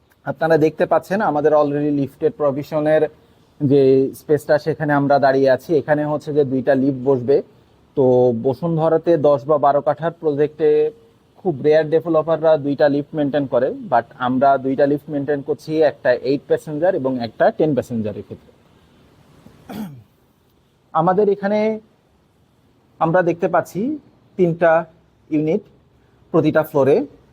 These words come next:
আমরা সামনে যে ইউনিটটা দেখতে পাচ্ছি, এটা একুশশো চল্লিশ স্কয়ার ফিটের, মাঝখানে যে ইউনিটটা, এটা দেখতে পাচ্ছি সতেরোশো দশ স্কয়ার ফিটের, এবং এই পাশে যে ইউনিটটা আমরা দেখতে পাচ্ছি, সেটা উনিশশো আশি স্কয়ার ফিটের।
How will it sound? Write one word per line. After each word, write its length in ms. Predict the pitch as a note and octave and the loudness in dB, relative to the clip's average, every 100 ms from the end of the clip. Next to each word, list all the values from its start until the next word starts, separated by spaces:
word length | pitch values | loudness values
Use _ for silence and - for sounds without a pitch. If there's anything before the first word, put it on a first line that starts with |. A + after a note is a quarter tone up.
| _ | _
আমরা 300 | - B2+ C3+ | -6 0 0
সামনে 320 | C3+ C#3+ D3 D3+ | 0 -2 -2 0
যে 80 | |
ইউনিটটা 260 | D3 D3 D3+ | 0 0 0
দেখতে 260 | C3 C3 B2+ | 0 -2 0
পাচ্ছি, 280 | B2+ - | -2 -2
এটা 140 | C3 B2+ | 0 0
একুশশো 340 | B2 C#3 D3 | -2 -6 -8
চল্লিশ 440 | C3+ B2+ B2+ C#3 - | -4 -2 -4 -6 -2
স্কয়ার 200 | C3+ B2 | 0 0
ফিটের, 300 | C#3+ B2+ F3+ - _ _ _ _ _ _ _ _ _ C3 | -2 -2 -2 -4 _ _ _ _ _ _ _ _ _ -2
মাঝখানে 420 | C3+ - D3+ D3 | -2 -2 -2 0
যে 340 | D3 C#3 C#3 C3+ _ C#3+ | 2 2 -2 -6 _ -4
ইউনিটটা, 500 | C3 C3 C#3 D3 A#3 _ _ - | -4 -2 0 0 -2 _ _ -10
এটা 140 | A#2+ | -4
দেখতে 280 | B2 B2+ C#3 | -2 -2 -2
পাচ্ছি 580 | C3 B2 - C3+ B2+ C3 - | -2 -2 0 0 2 0 -4
সতেরোশো 500 | D3 B2 B2+ B2+ C3 | -6 -4 -4 -4 -2
দশ 280 | A#2 A#2 B2 | 0 -2 -6
স্কয়ার 260 | - C3+ | -2 -2
ফিটের, 300 | B2+ D3 G#3 - _ _ _ _ _ - | -2 0 0 0 _ _ _ _ _ 0
এবং 680 | C3 A#2+ A#2+ A#2+ A#2 A#2 A#2 _ _ _ | 2 4 4 2 0 -4 -8 _ _ _
এই 100 | C#3+ | -4
পাশে 300 | C#3+ D3+ E3+ | -2 -4 -4
যে 140 | D#3 D#3+ | -2 0
ইউনিটটা 400 | C#3 C#3 C#3 D#3 | 0 0 0 2
আমরা 160 | D#3 | 2
দেখতে 280 | C#3+ B2 C#3 | 2 0 -2
পাচ্ছি, 460 | C3 B2+ D#3 E3+ G#3+ | -2 -4 -4 -6 -4
সেটা 380 | C#3 B2 B2 | -6 2 2
উনিশশো 400 | - C3 C3+ - | 4 0 -4 -2
আশি 260 | A#2 - C#3 | -2 -2 -6
স্কয়ার 240 | - C3 | -2 -2
ফিটের। 300 | A#2+ B2+ D3 | -2 0 0